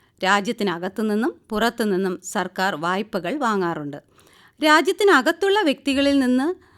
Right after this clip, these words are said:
സ്ഥാപനങ്ങളിൽ നിന്നോ സർക്കാർ വാങ്ങുന്ന വായ്പകളെ ആഭ്യന്തര കടമെന്നും വിദേശ ഗവൺമെന്റുകളിൽ നിന്നും അന്തർദേശീയ സ്ഥാപനങ്ങളിൽ നിന്നും വാങ്ങുന്ന വായ്പകളെ വിദേശ കടം എന്നുമാണ്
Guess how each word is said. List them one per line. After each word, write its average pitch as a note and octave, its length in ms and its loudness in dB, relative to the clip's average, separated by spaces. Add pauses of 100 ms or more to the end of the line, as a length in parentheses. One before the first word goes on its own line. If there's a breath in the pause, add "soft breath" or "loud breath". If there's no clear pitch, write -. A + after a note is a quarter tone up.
(380 soft breath)
സ്ഥാപനങ്ങളിൽ C4 800 2
നിന്നോ B3 300 0 (580 soft breath)
സർക്കാർ C#4+ 480 2
വാങ്ങുന്ന A#3 400 2
വായ്പകളെ G3 600 -2 (180)
ആഭ്യന്തര D4+ 600 4
കടമെന്നും F#3 540 -2 (420 soft breath)
വിദേശ A3 440 0
ഗവൺമെന്റുകളിൽ A#3 760 0
നിന്നും A3+ 260 0 (200)
അന്തർദേശീയ D4 640 0
സ്ഥാപനങ്ങളിൽ A3+ 720 0
നിന്നും G#3+ 280 0
വാങ്ങുന്ന G3+ 360 0
വായ്പകളെ F#3+ 540 -4 (140)
വിദേശ A3+ 400 -2
കടം G3 300 0 (140)
എന്നുമാണ് F#3+ 560 -2